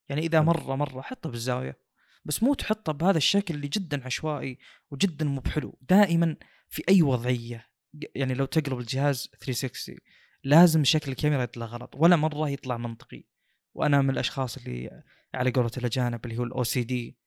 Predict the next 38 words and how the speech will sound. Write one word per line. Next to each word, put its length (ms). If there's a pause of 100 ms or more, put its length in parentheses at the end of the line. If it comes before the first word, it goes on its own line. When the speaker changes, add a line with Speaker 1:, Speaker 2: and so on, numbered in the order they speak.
(240)
Speaker 1:
اللي 140
هو 200
إنه 280
في 180
عندك 380
وسوسة 600
شوي 280
من 60
الأشياء 480 (360)
الغير 260
متماثلة، 680 (140)
أنا 140
عندي 280
هذا 140
الشيء، 320 (240)
فعشان 260
كذا 180
ما 160
أتقبل 440
الجهاز 380
هذا 180
صراحة 460 (200)
من، 280
من 120
داخل. 320 (880)
وحتى 260
Speaker 2:
حلو. 80
Speaker 1:
من 60
برا 200
ترى 240
شكل 380 (560)
الجهاز 460
مو 240
تماما، 720
آه، 320
يعني 200
منقسم 400
نصين. 400